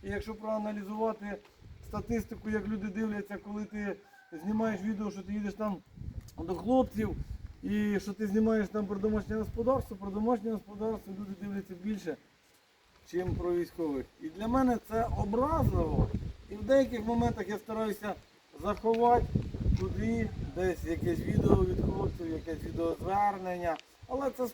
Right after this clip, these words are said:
ну, нічого, в принципі, не, не мі-, не міняє, тому що та кількість людей, яка підтримувала мене, так вона мене і підтримує. У нас невеличка команда,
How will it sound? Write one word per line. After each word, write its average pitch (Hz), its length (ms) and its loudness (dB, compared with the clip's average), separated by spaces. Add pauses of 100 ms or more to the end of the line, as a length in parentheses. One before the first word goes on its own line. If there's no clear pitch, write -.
ну, 277 260 -2
нічого, 262 340 0
в 262 40 0
принципі, 190 520 -6
не, 185 380 -6
не 190 60 -6
мі-, 190 240 -2
не 190 100 -6
міняє, 190 420 4 (100)
тому - 140 -2
що - 120 -4
та - 160 0
кількість 185 400 -8
людей, 190 320 -2 (340)
яка 180 180 -6
підтримувала 247 680 2
мене, 202 380 -2 (580)
так 277 160 -4
вона 185 200 -4
мене 165 220 -2
і - 20 -2
підтримує. 147 540 -8
У 196 40 -4
нас 233 200 2
невеличка 254 560 4
команда, 208 580 0